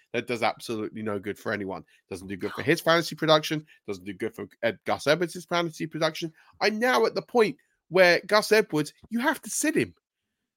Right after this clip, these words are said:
The guy is a touchdown machine, but you have to sit him because there's so much, so much of a crowd there they're all cannibalizing each other. The Gus Edwards is only fantasy relevant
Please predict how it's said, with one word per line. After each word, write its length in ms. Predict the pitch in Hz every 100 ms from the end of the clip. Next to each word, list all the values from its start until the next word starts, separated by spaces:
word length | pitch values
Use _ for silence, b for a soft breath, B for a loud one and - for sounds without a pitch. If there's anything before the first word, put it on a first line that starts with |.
| _
The 80 | -
guy 280 | 185 240 269
is 420 | 262 - 220 208
a 80 | 190
touchdown 560 | - 233 220 - 208 196
machine, 640 | 190 - 285 220 151 139 - _ _ _ _ _ _
but 160 | 226 202
you 80 | 226
have 260 | 247 240 -
to 80 |
sit 240 | 220 294 226
him 200 | 110 85 _ _ _
because 360 | 185 - 220 -
there's 220 | 214 -
so 600 | - 240 247 240 226 -
much, 460 | 185 202 - - - _ _ _ _ _ _ _ _ -
so 460 | - - - 220
much 220 | 220 214 202
of 80 |
a 60 | 185
crowd 460 | - 190 185 185 156
there 340 | 110 104 101 - _ _
they're 140 | 131 120
all 160 | 160 185
cannibalizing 800 | - 180 175 165 151 151 143 147
each 200 | 131 -
other. 280 | 156 139 117 B B
The 60 | 139
Gus 360 | 131 185 208
Edwards 480 | 196 175 127 110 107 -
is 160 | 131 - -
only 320 | 165 196 202
fantasy 400 | 185 180 175 175
relevant 520 | 156 147 135 120 113